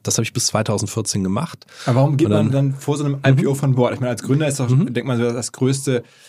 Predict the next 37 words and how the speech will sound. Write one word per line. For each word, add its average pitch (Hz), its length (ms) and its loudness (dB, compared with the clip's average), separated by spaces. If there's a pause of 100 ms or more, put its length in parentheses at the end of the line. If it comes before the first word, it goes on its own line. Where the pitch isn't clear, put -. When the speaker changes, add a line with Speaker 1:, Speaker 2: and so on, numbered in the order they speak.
(200)
Speaker 2:
jetzt 117 220 -4
bringe 131 220 4
ich's 139 100 0
an 135 80 0
die 131 80 4
Börse. 117 320 2
Das 98 100 -6
ist 107 100 -6
ja 120 100 -2
eigentlich 120 180 -2
so, 117 140 0
wo 110 100 4
Speaker 1:
Mhm. 101 60 4
Speaker 2:
man 107 220 -2 (340)
Speaker 1:
Ja, 98 240 2
ist, 110 260 -2 (400)
ehrlich 107 200 0
gesagt, 104 220 -2
war 101 120 0
für - 140 -2
mich 104 220 -4
nie 101 140 -4
so. 156 320 -4 (680)
Ich, - 260 -6
ich 117 180 -4
find, 117 420 0 (380)
weißt 107 240 -2
du, 113 220 0 (2250)
ich - 100 0
sehe 131 140 4
den 131 180 0
I 107 140 0
P 107 180 -6
O 98 140 -2
nicht 107 180 -2
als 82 160 -4
Selbstzweck. - 760 -6